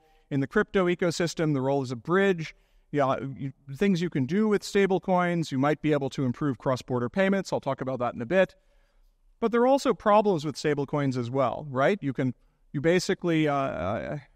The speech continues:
all the, all these assets, if they're kept stable, then that means that you can possibly lock up relatively liquid assets. That's a problem, uh, from a banking perspective. Might also have, uh, systemic risk. Uh, there might be issues with, uh, the singleness of money, which I alluded to earlier.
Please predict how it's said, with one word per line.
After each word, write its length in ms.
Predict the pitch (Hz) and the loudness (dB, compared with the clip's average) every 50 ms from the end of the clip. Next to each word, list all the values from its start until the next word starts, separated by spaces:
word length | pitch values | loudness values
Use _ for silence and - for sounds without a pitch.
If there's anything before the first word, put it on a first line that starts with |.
| _ _ _ _ _ _ _ _ _ | _ _ _ _ _ _ _ _ _
all 220 | - - 180 196 | -4 -2 -2 -2
the, 100 | 185 190 | 0 -2
all 180 | - 185 214 220 | 0 0 0 2
these 200 | 185 190 160 165 | 2 0 2 2
assets, 440 | 180 185 196 - - 208 170 - - | 4 4 4 2 2 -2 -2 -2 -2
if 100 | 160 - | -6 -4
they're 140 | 165 151 - | -4 -4 -2
kept 240 | - 175 - - | -2 -2 -2 -4
stable, 460 | - - - 202 208 196 214 208 196 160 | -8 -6 -4 -2 0 0 0 0 -2 -2
then 140 | 147 139 | -2 -2
that 180 | 151 151 135 - | -2 -2 -2 -2
means 260 | 156 156 160 151 135 | -2 -2 0 0 -2
that 120 | - 143 135 | -2 -4 -4
you 80 | 143 | -4
can 180 | - - 135 120 | -4 -4 -4 -2
possibly 420 | - 156 156 - - 156 147 143 | -2 -2 -2 -2 -4 -6 -4 -2
lock 320 | 123 131 147 151 156 - 165 | 0 0 2 0 0 2 0
up 220 | 151 151 - _ _ _ _ _ _ _ - | 0 0 -2 _ _ _ _ _ _ _ -4
relatively 520 | 139 147 151 156 143 - 160 139 139 135 | 0 0 0 0 0 -2 -4 -2 -2 -2
liquid 360 | 135 156 160 - - 143 147 | 0 -2 -2 -2 -2 -2 2
assets. 460 | 190 226 233 208 - 233 214 202 - - | 4 4 4 2 2 0 -2 -2 -2 -6
That's 200 | - - - 135 | -6 -6 -6 -8
a 60 | 120 | -6
problem, 480 | - - 175 175 170 170 160 160 151 - _ _ - | 0 4 4 4 4 2 0 0 -2 -4 _ _ -6
uh, 280 | 131 131 127 127 123 117 | -2 0 0 0 0 -2
from 180 | - 139 135 | -2 -4 -4
a 60 | 131 | -2
banking 360 | 120 131 139 151 - 165 147 135 | 0 0 0 0 0 -2 -4 -2
perspective. 640 | - 151 - - - 151 - _ - 147 139 - _ _ _ _ _ _ _ _ _ _ - | -4 -6 -6 -2 0 0 0 _ -2 -4 -4 -4 _ _ _ _ _ _ _ _ _ _ -4
Might 220 | 143 160 175 175 175 | 0 2 2 4 4
also 300 | 170 170 - - 175 151 | 2 2 0 0 -2 0
have, 260 | 156 147 143 135 131 | 0 0 0 0 0
uh, 200 | 139 135 131 123 | 0 0 0 -2
systemic 520 | 127 - 139 123 - 160 143 135 135 - - | -4 -8 -10 -6 -4 -2 -2 -2 -2 0 2
risk. 340 | 254 262 240 - - - _ _ _ _ _ _ _ _ _ - | 2 2 2 2 -4 -14 _ _ _ _ _ _ _ _ _ -8
Uh, 280 | - 127 127 127 123 120 | -4 -2 0 0 0 0
there 180 | 120 135 143 143 | 0 -2 -2 0
might 260 | 151 156 156 147 - | 2 2 0 0 0
be 140 | 143 147 170 | -2 0 0
issues 380 | 170 - - 175 151 127 127 | 0 -2 -2 -4 -4 -4 -4
with, 240 | 139 135 123 - - | -4 -6 -4 -4 -2
uh, 220 | 135 127 120 113 113 | -2 0 0 -2 -4
the 100 | 123 120 | -6 -8
singleness 500 | - - 185 170 156 156 151 139 - 151 | -4 -2 -2 0 0 -2 -2 -2 -2 -4
of 120 | 127 123 | -4 -2
money, 280 | 147 170 185 190 185 175 | 0 2 2 2 2 0
which 180 | 151 123 - | 0 -2 -2
I 100 | 143 127 | 0 0
alluded 340 | 120 123 131 147 143 135 123 - | 0 0 -2 -2 -4 -4 -6 -4
to 140 | - 123 | -4 -4
earlier. 440 | 123 156 170 170 165 156 151 147 143 | 0 2 2 2 2 2 0 -2 -4